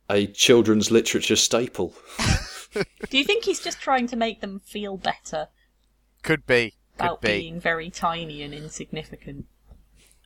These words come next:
Speaker 3: I mean, it's
Speaker 2: Why is it
Speaker 3: certainly
Speaker 2: only the feelings of writers that he
Speaker 3: <laughs>
Speaker 2: feels the need to salve?
Speaker 1: White male
Speaker 3: Oh, come on, there is that
Speaker 1: writers.
Speaker 3: one with Vincent van
Speaker 2: Oh,
Speaker 3: Gogh
Speaker 2: that's
Speaker 3: as well.
Speaker 2: true.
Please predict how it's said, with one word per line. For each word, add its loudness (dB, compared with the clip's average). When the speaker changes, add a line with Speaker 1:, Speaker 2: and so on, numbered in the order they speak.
Speaker 3:
I 6
mean, 2
it's 4
Speaker 2:
Why 10
is 8
it 6
Speaker 3:
certainly 10
Speaker 2:
only 8
the 10
feelings 6
of 2
writers 0
that -4
he 4
Speaker 3:
<laughs> -
Speaker 2:
feels 2
the 4
need 0
to -2
salve? 4
Speaker 1:
White 10
male 8
Speaker 3:
Oh, 8
come 6
on, 10
there 8
is 12
that 10
Speaker 1:
writers. 8
Speaker 3:
one 8
with 0
Vincent -4
van 2
Speaker 2:
Oh, 8
Speaker 3:
Gogh 4
Speaker 2:
that's 6
Speaker 3:
as -10
well. 0
Speaker 2:
true. -2